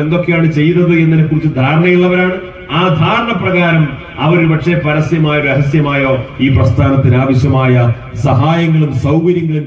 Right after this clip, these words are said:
ചെയ്തു കൊടുക്കുന്നവരാണ് എന്ന് തിരിച്ചറിയണം. ഇതൊന്നും ആരെയും തടസ്സപ്പെടുത്താനോ ആരോ പ്രയാസപ്പെടുത്താനോ അല്ല. അടിസ്ഥാനപരമായിട്ട് സമസ്ത കേരള ജമിയത്തുലമ ഇവിടെ നടത്തിക്കൊണ്ടിരിക്കുന്ന ദഅവ പ്രവർത്തനങ്ങൾ, വിദ്യാഭ്യാസ പ്രവർത്തനങ്ങൾ, സമുദായത്തിന് ആവശ്യമായിട്ടുള്ള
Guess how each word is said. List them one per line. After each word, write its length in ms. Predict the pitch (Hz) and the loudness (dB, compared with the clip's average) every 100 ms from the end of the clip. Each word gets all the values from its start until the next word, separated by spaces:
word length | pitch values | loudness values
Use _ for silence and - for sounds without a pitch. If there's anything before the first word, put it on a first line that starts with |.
| - | -4
ചെയ്തു 200 | 190 208 | -4 -4
കൊടുക്കുന്നവരാണ് 600 | 202 170 165 151 139 131 127 120 | -4 -4 -4 -4 -6 -6 -8 -10
എന്ന് 120 | 127 113 | -8 -6
തിരിച്ചറിയണം. 500 | 110 101 80 71 65 - - - - - - - - - - - 135 | -6 -6 -10 -10 -14 -20 -20 -20 -20 -20 -20 -20 -20 -20 -20 -14 -2
ഇതൊന്നും 360 | 165 156 156 147 127 - - - - - 110 | 0 2 2 2 -2 -10 -16 -16 -14 -10 -4
ആരെയും 280 | 143 160 156 143 | 0 2 2 0
തടസ്സപ്പെടുത്താനോ 720 | 143 151 156 147 139 135 131 123 | -2 0 0 0 -2 -2 0 0
ആരോ 140 | 131 135 | 0 0
പ്രയാസപ്പെടുത്താനോ 720 | 123 127 127 - 117 113 113 110 | 0 0 0 -2 0 0 2 2
അല്ല. 120 | 107 104 104 - - - 127 | 2 2 0 -6 -10 -4 0
അടിസ്ഥാനപരമായിട്ട് 1040 | 160 160 185 185 190 170 151 143 127 - - | 2 2 0 2 2 2 0 0 -2 -2 -2
സമസ്ത 260 | 131 147 165 151 | -2 -2 -2 0
കേരള 160 | 143 131 | -2 -2
ജമിയത്തുലമ 500 | 123 127 120 120 123 | 0 2 0 0 0
ഇവിടെ 140 | 120 120 117 | 2 2 2
നടത്തിക്കൊണ്ടിരിക്കുന്ന 800 | 113 143 127 117 110 110 113 110 104 90 - - 87 | 2 0 0 2 2 2 4 4 2 -2 -8 -8 -2
ദഅവ 240 | 95 135 147 147 | 0 0 0 0
പ്രവർത്തനങ്ങൾ, 520 | 135 127 120 123 120 113 | 0 0 -2 0 2 2
വിദ്യാഭ്യാസ 560 | 110 123 143 156 151 - 143 | 2 0 0 0 0 0 0
പ്രവർത്തനങ്ങൾ, 460 | 127 120 123 120 110 120 | -2 -2 -2 -2 -2 0
സമുദായത്തിന് 560 | 117 139 156 156 147 131 | -2 0 0 0 -2 -2
ആവശ്യമായിട്ടുള്ള 680 | 123 117 123 120 113 113 | -2 -2 0 0 2 2